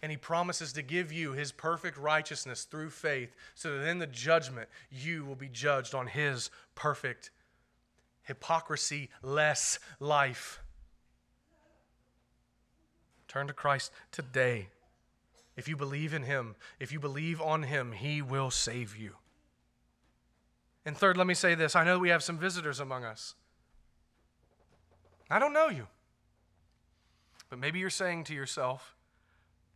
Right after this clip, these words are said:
"I'm not a religious hypocrite. I'm not religious at all. Religious hypocrisy makes me sick, and that's why I've had nothing to do with religion." Hear me.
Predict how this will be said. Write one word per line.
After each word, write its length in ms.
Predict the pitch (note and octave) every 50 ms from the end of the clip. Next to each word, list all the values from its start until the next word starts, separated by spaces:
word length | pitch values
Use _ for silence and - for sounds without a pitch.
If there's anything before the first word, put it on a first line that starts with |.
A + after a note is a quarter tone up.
| _ _ -
"I'm 120 | A2+ B2+
not 160 | C#3+ F#3 G3+ F3
a 40 |
religious 440 | B2 A#2+ A2 G#2+ G#2+ G#2 G#2 G2 -
hypocrite. 440 | - G#2 - G#2+ - - G#2 F#2+ F2 - _ _ _ _ _ _ _ _ _ _ _ _ _ _ _ _ _ _ _ _ _ _ _ _ _ _ _ _ _ _ _ _ _ _ -
I'm 160 | B2 D3 F#3
not 180 | D#3+ B2 -
religious 420 | B2 B2 A#2 A#2+ A#2+ C3 C3+ - -
at 60 | C3+
all. 340 | E3+ G#3+ A3+ E3 C#3 - - _ _ _ _ _ _ _ _ _ _ _ _ _ _ _ _ _ _ _ _ _ _
Religious 320 | - D3+ D#3+ F3 F#3 F3 D3
hypocrisy 540 | D#3 - - F3 G3 - - D3 - C#3+
makes 260 | C3 B2+ C#3 C3 - -
me 120 | C#3 C3+
sick, 480 | - - - A#3 A#3 - - - - _ _ _ _ _ _ _ _ _ _ -
and 100 | B2+ C#3+
that's 160 | F3+ F#3+ -
why 240 | - B2+ B2+ - F3
I've 80 | -
had 160 | - D3 C#3
nothing 240 | C#3 C#3 C#3 - D#3
to 60 | C#3+
do 160 | C3+ B2 D#3 D#3
with 160 | D#3+ - -
religion." 420 | D#3+ D#3 F#3+ G#3+ - A2 F#2+ G#2+ - _ _ _ _ _ _ _ _ _ _ _ _ _ _ _ _
Hear 200 | - E3+ F3+ F3+
me. 260 | D3 B2 A#2 A2+ B2+